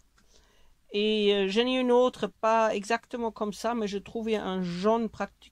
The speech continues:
pratiquement uni, pratiquement cette couleur-là. Je veux voir si je terminais ça. Euh, je veux voir si j'ai besoin de rajouter encore plus, parce que moi, je, j'aime bien des choses plutôt un peu plus longues pour protéger mes fesses.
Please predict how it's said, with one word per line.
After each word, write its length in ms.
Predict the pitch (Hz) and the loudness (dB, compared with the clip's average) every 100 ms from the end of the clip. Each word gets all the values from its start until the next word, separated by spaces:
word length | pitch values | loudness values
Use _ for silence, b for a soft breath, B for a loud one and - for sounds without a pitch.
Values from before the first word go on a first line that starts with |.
| _ | _
pratiquement 540 | - 202 - 202 202 - | -10 -8 -10 -8 -6 -4
uni, 360 | 226 240 247 | 0 0 0
pratiquement 580 | - 185 - - 190 180 | -4 -10 -12 -14 -8 -8
cette 240 | - 208 | -8 -16
couleur-là. 600 | - 202 185 175 165 185 226 B B B B | -12 -6 -4 -4 -4 -4 -6 B B B B
Je 120 | - | -2
veux 100 | 220 | 4
voir 280 | 240 220 185 - | 6 6 4 0
si 280 | - - 202 | -10 -10 -8
je 100 | 214 | -6
terminais 520 | - 226 226 220 190 | -4 -2 0 0 -2
ça. 440 | - 208 214 254 - _ _ _ _ _ _ B B B - | 0 2 2 2 -4 _ _ _ _ _ _ B B B -4
Euh, 800 | 196 202 202 196 190 190 185 185 | 2 4 4 4 2 0 0 0
je 120 | 185 | 2
veux 140 | 226 247 | 2 4
voir 200 | 247 247 | 4 2
si 200 | - 233 | 0 0
j'ai 100 | 254 | 0
besoin 380 | 240 214 247 262 | 0 0 0 2
de 100 | 233 | 0
rajouter 520 | 214 220 240 226 233 | 0 -2 -2 -4 -2
encore 300 | 226 226 - | -2 -2 -4
plus, 240 | 262 277 | -2 -4
parce 180 | - 220 | -4 -8
que 120 | - | -4
moi, 180 | 233 240 | -4 -4
je, 140 | 220 240 214 214 220 294 226 | -6 -8 -8 -10 -10 -10 -8
j'aime 320 | 208 226 226 | -6 -4 -4
bien 320 | 214 240 233 | -4 -2 -2
des 140 | 214 | -4
choses 440 | 208 - 240 220 208 | -4 -2 0 0 -4
plutôt 440 | - 233 - 240 - - | -6 -14 -8 -8 -6 -4
un 180 | 285 | -4
peu 140 | 311 277 | -4 -8
plus 220 | - 240 | -4 -4
longues 480 | 202 214 269 220 160 B B B B | 0 0 2 0 -2 B B B B
pour 160 | - 175 | -16 -12
protéger 560 | 185 180 185 170 175 | -10 -8 -4 -4 -4
mes 180 | 160 143 | -4 -6
fesses. 720 | - - 214 - - - - | -6 -2 0 0 -2 -2 -4